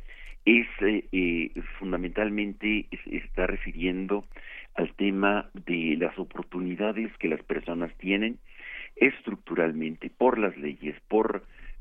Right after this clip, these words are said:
eh, la situación en la que nacen ya para poder vivir, eh,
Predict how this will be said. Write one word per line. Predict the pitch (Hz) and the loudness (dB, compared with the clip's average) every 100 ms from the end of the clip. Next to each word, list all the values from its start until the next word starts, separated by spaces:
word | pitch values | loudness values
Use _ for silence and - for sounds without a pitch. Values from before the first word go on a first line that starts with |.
| - | 4
eh, | 92 80 76 67 | 6 8 4 2
la | 85 85 | 0 -2
situación | - 95 87 80 90 87 | -4 -6 -6 -6 -2 -2
en | 85 | 0
la | 80 - | -2 -4
que | 85 | -4
nacen | 87 95 117 - 90 82 | 0 0 0 -2 -4 0
ya | 82 101 - - - - - | 0 0 -6 -20 -20 -20 0
para | 92 90 - | 6 6 4
poder | 90 87 95 104 - - | 2 4 4 2 -6 -18
vivir, | 87 87 85 95 101 - | -12 -12 -6 0 0 4
eh, | 101 - | 2 2